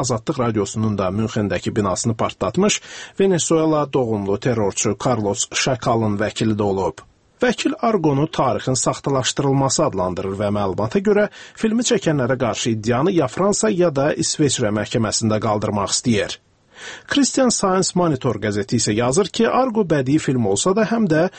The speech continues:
min doqquz yüz yetmiş doqquzuncu ildə Tehranda Amerika səfirliyi ələ keçiriləndən sonra altı amerikalı diplomatın Kanada və A B Ş-ın Mərkəzi Kəşfiyyat İdarəsinin casusları tərəfindən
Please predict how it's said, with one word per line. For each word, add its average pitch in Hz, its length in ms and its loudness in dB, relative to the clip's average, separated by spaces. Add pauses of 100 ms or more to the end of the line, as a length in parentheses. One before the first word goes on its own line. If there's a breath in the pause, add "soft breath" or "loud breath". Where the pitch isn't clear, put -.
(180 loud breath)
min 214 140 4
doqquz 190 260 0
yüz 160 40 -2
yetmiş 131 420 0
doqquzuncu 120 560 0
ildə 104 180 0
Tehranda 110 560 2
Amerika 160 320 2
səfirliyi 110 560 0
ələ 117 320 0
keçiriləndən 104 640 0
sonra 180 300 2 (340 loud breath)
altı 196 280 2
amerikalı 175 560 0
diplomatın 117 600 0
Kanada 143 480 0
və 113 140 2 (100)
A 110 160 0
B - 80 -6
Ş-ın 135 160 0
Mərkəzi 117 480 -2
Kəşfiyyat 120 480 0
İdarəsinin 101 560 0
casusları 120 560 0
tərəfindən 127 560 0